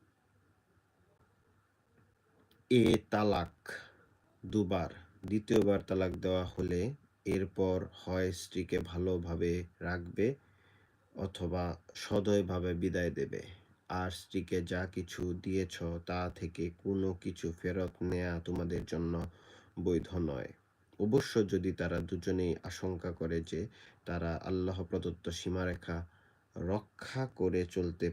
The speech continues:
পারবে না, এবং তোমরাও যদি মনে করো যে এরা আল্লাহর সীমারেখা রক্ষা করে চলতে পারবে না, তাহলে স্ত্রী, তাহলে স্ত্রী কোনো কিছুর বিনিময়ে নি-,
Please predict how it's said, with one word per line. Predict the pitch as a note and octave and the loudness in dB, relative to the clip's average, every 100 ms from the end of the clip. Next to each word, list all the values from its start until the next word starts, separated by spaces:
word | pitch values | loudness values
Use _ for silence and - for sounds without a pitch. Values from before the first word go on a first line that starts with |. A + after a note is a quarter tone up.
| - | -4
পারবে | F2 F2 E2+ G#2+ A#2 A2+ - G2 | -6 -2 2 4 6 4 0 0
না, | G2 F#2+ E2 E2+ - _ - | 2 2 0 -6 -12 _ -4
এবং | F#2 F#2 F#2 F2 | -2 0 0 -2
তোমরাও | G2+ A2 A#2 A#2 G2+ | 2 4 4 4 4
যদি | F#2 F2+ F2 | 2 0 0
মনে | E2+ F2+ F2 | 0 0 -2
করো | E2+ E2 F2 | -2 -2 -2
যে | - D#2 - - - - | -4 -8 -8 -18 -20 -10
এরা | F2 F#2 F2+ E2+ - | -4 -2 0 -2 -4
আল্লাহর | G2 F#2 F2+ F2 E2+ | -2 -2 -2 -2 -2
সীমারেখা | E2+ - F#2 F2+ E2+ E2+ - D#2+ | -4 -6 -4 -4 -2 -4 -6 -6
রক্ষা | E2 F2 - F#2+ | -6 -6 -8 -10
করে | F2+ F2+ E2+ | -4 -2 -2
চলতে | - E2 - | -2 -4 -6
পারবে | - - D2+ E2+ | -10 -8 -6 -4
না, | G2+ | -2
তাহলে | G#2 F2+ F2 E2 | -2 -2 0 -2
স্ত্রী, | - - - F2+ F2 - - - | -4 -10 -4 -4 -4 -8 -20 -10
তাহলে | E2+ F2+ F2 | -6 -2 -2
স্ত্রী | E2+ - G2 F#2+ - | -4 -6 -2 -2 0
কোনো | G2+ F#2 | 0 0
কিছুর | F2 F#2+ - F#2 E2+ | 0 -6 -6 -6 -4
বিনিময়ে | G2 F#2+ F#2+ F2+ E2+ | -2 0 0 0 0
নি-, | F2 F#2 F#2+ G2 G2+ | -2 -4 -4 -4 -4